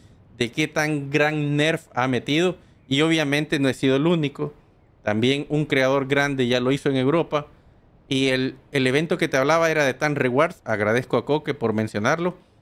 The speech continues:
Y sí, quitaste Tan Rewards, quitaste muchos beneficios.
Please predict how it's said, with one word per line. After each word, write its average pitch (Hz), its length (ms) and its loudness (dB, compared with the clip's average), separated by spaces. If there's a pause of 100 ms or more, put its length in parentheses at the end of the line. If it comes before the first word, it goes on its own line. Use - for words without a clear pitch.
(320)
Y 117 120 -2
sí, 120 280 -2 (760)
quitaste 170 520 -2
Tan 165 260 -2
Rewards, 147 480 0
quitaste 156 520 -4
muchos 143 340 0
beneficios. 185 580 -2